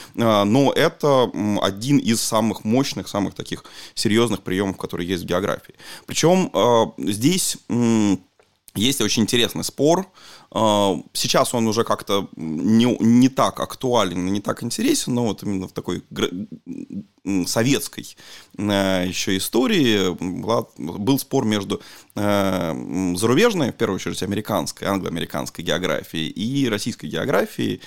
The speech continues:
советской на тот момент, э, про объективность, субъективность района. А, опять же, есть два подхода. Либо этот район субъективен, и мы его рисуем,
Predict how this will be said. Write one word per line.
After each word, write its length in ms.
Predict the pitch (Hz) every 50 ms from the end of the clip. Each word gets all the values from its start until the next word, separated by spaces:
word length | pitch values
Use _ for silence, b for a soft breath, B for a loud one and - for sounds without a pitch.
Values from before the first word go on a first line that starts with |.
| B B B
советской 420 | - 107 104 95 78 - - -
на 120 | 87 85
тот 180 | 85 98 - -
момент, 420 | - - 127 165 214 233 233 - B B B B B B - -
э, 180 | 107 104 104 - -
про 380 | - 123 139 147 147 147 147 -
объективность, 480 | 110 110 110 202 - - 156 135 107 -
субъективность 460 | - 104 92 - 131 113 95 - -
района. 420 | 95 98 95 82 53 - - - B B B B B B B B -
А, 200 | - 101 98 95 92 82 - _ _ _ _
опять 240 | - 92 - 120 95
же, 80 | 78 80
есть 240 | 92 131 151 127 101
два 180 | 98 113 123 -
подхода. 540 | - 110 - - - 107 98 90 - - - _ _ _ _
Либо 320 | - 110 165 202 190 151 135
этот 440 | - - 127 131 - - - -
район 320 | 104 110 120 123 113 101 -
субъективен, 600 | - - 117 120 123 - - - 247 240 208 160
и 180 | 135 - 160 143
мы 220 | 139 156 175 170
его 360 | 156 117 104 107 92 95 98
рисуем, 720 | 90 92 90 - - 127 120 104 82 - - - - -